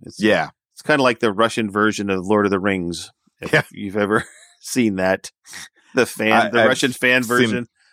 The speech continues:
Speaker 2: yeah.
Speaker 1: Oh, that's so bad.
Speaker 2: It's, yeah, not great.
Speaker 1: <laughs> So, would you rather have a sleepover in space or a submarine?
Speaker 2: Sleepover in space.
Speaker 1: Why?
Speaker 2: I, I just wanna do zero G.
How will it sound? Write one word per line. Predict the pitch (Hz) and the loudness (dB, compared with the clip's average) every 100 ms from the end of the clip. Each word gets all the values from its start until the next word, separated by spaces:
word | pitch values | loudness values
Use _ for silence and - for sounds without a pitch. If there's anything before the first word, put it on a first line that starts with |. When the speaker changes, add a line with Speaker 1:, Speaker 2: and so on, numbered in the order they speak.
| - | -4
Speaker 2:
yeah. | - | 0
Speaker 1:
Oh, | 113 - _ | 0 -2 _
that's | - - | -14 -12
so | - 101 | -2 -2
bad. | 80 78 | -2 -8
Speaker 2:
It's, | 76 - - - - | -10 -12 -14 -14 -4
yeah, | 98 85 | 0 0
not | 87 - | 0 -2
great. | 92 82 - | -2 -2 -8
Speaker 1:
<laughs> | |
So, | - - - - - - - - - _ _ _ - | -16 -12 -12 -6 -4 -4 -6 -12 -18 _ _ _ -4
would | 131 143 | -2 2
you | |
rather | 156 185 | 2 2
have | 160 156 | 2 0
a | |
sleepover | 139 - 190 208 196 185 185 | -2 -2 -2 0 0 0 0
in | 143 120 | -2 -4
space | - - 160 240 - - | -6 0 0 0 -6 -4
or | 131 127 | -2 0
a | |
submarine? | - - 143 117 85 80 69 67 - _ _ - | -2 -2 -2 -2 -6 -8 -8 -14 -20 _ _ -4
Speaker 2:
Sleepover | 123 110 107 85 | 0 2 0 0
in | 90 | -2
space. | 82 - 82 76 - - - _ _ _ - | -2 -2 -2 -4 -10 -12 -16 _ _ _ -2
Speaker 1:
Why? | 113 151 107 _ _ _ _ _ - | 0 0 -4 _ _ _ _ _ -2
Speaker 2:
I, | 110 - _ - | 0 0 _ -2
I | 92 85 _ | -2 -2 _
just | - - | -16 -8
wanna | 90 85 | -6 -2
do | 92 | -2
zero | 82 95 90 | 2 2 2
G. | 80 120 151 | 0 -2 -2